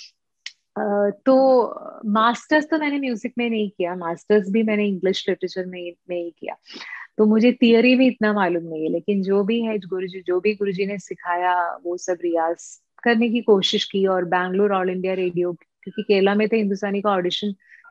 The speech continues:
लेने वाला ही कोई नहीं है, अ, फिर बा-, बैंगलोर जाना पड़ा,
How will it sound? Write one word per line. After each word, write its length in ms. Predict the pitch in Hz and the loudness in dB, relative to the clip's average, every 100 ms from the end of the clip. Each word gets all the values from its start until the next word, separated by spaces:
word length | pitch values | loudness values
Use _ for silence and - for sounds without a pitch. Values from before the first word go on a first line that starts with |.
| 196 | 2
लेने 300 | 190 190 202 | 4 4 2
वाला 220 | 202 202 | 2 2
ही 120 | 208 | 0
कोई 320 | 208 190 175 | -2 -4 -4
नहीं 260 | 170 156 147 | -6 -10 -12
है, 60 | - - | -12 -6
अ, 180 | 185 180 - | -2 -2 2
फिर 160 | 233 220 | 4 4
बा-, 240 | 190 185 | 4 2
बैंगलोर 360 | 180 180 180 202 | 2 0 2 2
जाना 300 | 190 175 185 | 2 0 -2
पड़ा, 360 | 190 240 196 | 0 2 0